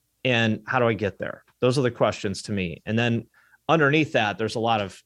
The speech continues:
a million smaller questions, but, you know, the questions about, like, how to achieve a thing, it, it, to a lot of people, it seems like those are the, the big questions. You think that there's some secret knowledge in some book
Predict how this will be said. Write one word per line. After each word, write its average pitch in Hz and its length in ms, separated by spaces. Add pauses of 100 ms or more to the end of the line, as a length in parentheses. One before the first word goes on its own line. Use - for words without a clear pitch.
a 123 40
million 120 360
smaller 120 340
questions, 90 520
but, - 280 (540)
you 135 100
know, 107 300 (260)
the 151 80
questions 214 440
about, 160 180
like, 131 240 (160)
how 170 260
to 156 140
achieve 147 440
a 165 80
thing, 170 440 (960)
it, 127 220 (100)
it, - 260
to 180 120
a - 20
lot 165 180
of 185 60
people, 170 260
it - 80
seems 190 420
like 135 180
those 127 340
are 120 80
the, 104 200 (140)
the 123 80
big 107 220
questions. - 640
You 120 140
think 180 320
that 151 140
there's 131 180
some 135 180
secret - 400
knowledge 120 380
in 113 100
some 110 280
book 113 340